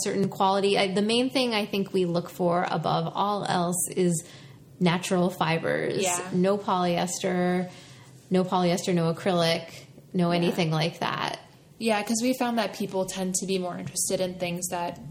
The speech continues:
Speaker 2: wear, wear well, wear longer, that are easy to wash and care for. And I think we found that over time that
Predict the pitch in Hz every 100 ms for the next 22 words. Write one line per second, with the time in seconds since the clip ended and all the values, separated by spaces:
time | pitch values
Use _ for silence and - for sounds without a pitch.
0 | - 190 185 185 185 - - 190 196 196
1 | 190 190 185 175 180 175 175 180 180 185
2 | 180 175 180 180 - - - 190 190 208
3 | 175 180 175 185 185 190 - 180 - 175
4 | 175 180 175 175 175 185 - 202 190 180
5 | 185 - 202 202 196 196 190 175 175 175
6 | 185 - - - - - - - - 196
7 | - 190 190 - 185 170 180 - -